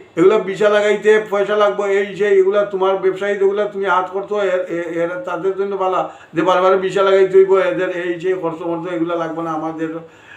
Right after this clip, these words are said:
আ, আম-, আমরা কাজ করে আমাদের দেশে উন্নয়ন হয়। কি, কিসের উন্নয়ন তুমি কোথায়? তোমাদের গার্মেন্টস ইন্ডাস্ট্রি এগুলো চলে, এগুলো আমাদের টাকায় চলে, আমরা রিজার্ভে টাকা ভরি,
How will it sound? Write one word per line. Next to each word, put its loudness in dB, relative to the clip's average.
আ, 0
আম-, -2
আমরা 0
কাজ 0
করে 2
আমাদের 0
দেশে -4
উন্নয়ন -2
হয়। -4
কি, -2
কিসের 0
উন্নয়ন 0
তুমি -6
কোথায়? -6
তোমাদের 2
গার্মেন্টস 0
ইন্ডাস্ট্রি -4
এগুলো -2
চলে, 2
এগুলো 4
আমাদের 2
টাকায় 0
চলে, -4
আমরা -2
রিজার্ভে 2
টাকা 0
ভরি, -2